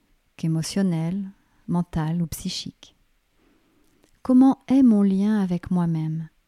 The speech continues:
et avec les autres en fonction des différentes phases ? Quels sont mes besoins, mes envies au fil du mois ? Qu'est-ce que je ressens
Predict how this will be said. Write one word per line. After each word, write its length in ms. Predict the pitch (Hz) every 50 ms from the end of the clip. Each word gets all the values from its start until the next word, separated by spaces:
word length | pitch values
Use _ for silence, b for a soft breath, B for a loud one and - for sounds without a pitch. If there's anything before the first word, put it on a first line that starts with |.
| _ _ _ _ _ _ _ 185
et 80 | 175
avec 280 | 175 175 180 175 - -
les 280 | 190 190 185 - - 151
autres 320 | 156 - - - _ - - -
en 80 | 175
fonction 500 | - - - 170 165 - - - 170 170
des 140 | 165 165 156
différentes 500 | 160 160 - - 170 160 156 165 175 -
phases ? 460 | - - 151 143 151 151 151 - - _ _ _ _ _ _ _ _ _ _ _ _ _ _ _ _ _ _ _ _ _ _ _ _ _ _ _
Quels 180 | - - 160 147
sont 300 | - - - 165 165 165
mes 140 | 170 170 160
besoins, 600 | 156 170 190 190 180 180 156 151 160 180 196 - _ _ _ _ _ -
mes 240 | 170 165 156 156 196
envies 440 | 208 220 214 180 170 185 214 226
au 60 | 185 175
fil 300 | - - 180 165 165 156
du 120 | 175 185
mois ? 280 | 170 156 147 156 190 - _ _ _ _ _ _ _ _ _ _ b b b b b b b b b b b b b b b b b b b b b _
Qu'est-ce 240 | - 269 285 - -
que 120 | - 214
je 120 | 175 180 170
ressens 600 | 160 170 185 185 - - - - 165 160 160